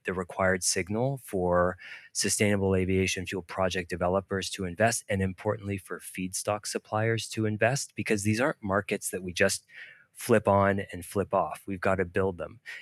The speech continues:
And so that sends the right signals to farmers, to foresters, to everyone else in the feedstock supply chain to start producing more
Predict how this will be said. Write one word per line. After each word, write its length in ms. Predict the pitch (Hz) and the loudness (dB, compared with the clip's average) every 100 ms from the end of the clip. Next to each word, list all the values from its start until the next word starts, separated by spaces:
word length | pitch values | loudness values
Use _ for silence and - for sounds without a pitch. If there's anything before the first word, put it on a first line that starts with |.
| - | -6
And 140 | 98 | -2
so 220 | - 95 | 2 2
that 240 | 95 113 120 | 4 2 2
sends 340 | - 113 110 | 2 4 2
the 140 | 95 87 | -2 0
right 200 | 95 107 | 0 2
signals 560 | - 98 98 95 85 | -2 -2 -2 -2 -4
to 520 | - 98 90 90 101 104 - - _ _ _ _ | -4 -2 0 0 -2 -4 -18 -20 _ _ _ _
farmers, 800 | - 107 110 95 73 - - - _ | 0 2 4 2 -4 -4 -4 -6 _
to 120 | 104 | -4
foresters, 960 | 92 - 107 107 95 - 76 - - - | -4 0 4 4 2 -4 -8 -6 -10 -6
to 340 | - 95 95 - | -2 -2 -2 0
everyone 400 | 101 104 113 110 | 0 2 2 4
else 240 | 101 95 - | 2 2 -2
in 140 | 95 | -2
the 60 | 90 | -2
feedstock 480 | - 95 - 95 85 | -2 -4 0 -2 0
supply 400 | - - 101 101 | -6 0 2 2
chain 320 | - 87 82 | 0 -4 -6
to 160 | - - | -4 -2
start 640 | - - 95 107 - - _ - _ _ _ _ | -2 2 2 2 -4 -12 _ -20 _ _ _ _
producing 600 | - 98 104 101 110 95 | 0 2 4 4 2 0
more 500 | 85 82 107 151 160 | -2 0 0 0 -6